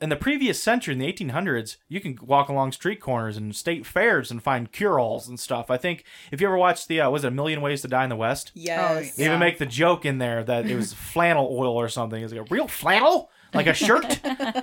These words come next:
Speaker 1: And that's not, that's not far off
Speaker 3: The
Speaker 1: of
Speaker 3: snake
Speaker 1: some,
Speaker 3: oil
Speaker 1: of some of the stuff
Speaker 3: salesman.
Speaker 1: they were selling. So what he did wasn't completely out of the ordinary. Unfortunately, he was still trying to do it in a time where literally we have the organization called the American Medical Association,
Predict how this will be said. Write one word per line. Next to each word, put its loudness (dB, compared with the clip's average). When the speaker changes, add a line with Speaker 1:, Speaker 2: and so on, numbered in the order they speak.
Speaker 1:
And 4
that's 4
not, 6
that's 2
not 4
far 6
off 8
Speaker 3:
The 0
Speaker 1:
of 0
Speaker 3:
snake 2
Speaker 1:
some, 4
Speaker 3:
oil 2
Speaker 1:
of -6
some 2
of 4
the 4
stuff -2
Speaker 3:
salesman. -4
Speaker 1:
they 0
were -2
selling. -2
So 0
what 2
he 2
did 2
wasn't 2
completely -2
out 6
of 2
the -2
ordinary. 2
Unfortunately, -2
he -4
was -6
still -4
trying -2
to -6
do -2
it -2
in -4
a -4
time 0
where 0
literally -4
we -2
have 0
the 0
organization -2
called -2
the 0
American 0
Medical 0
Association, -4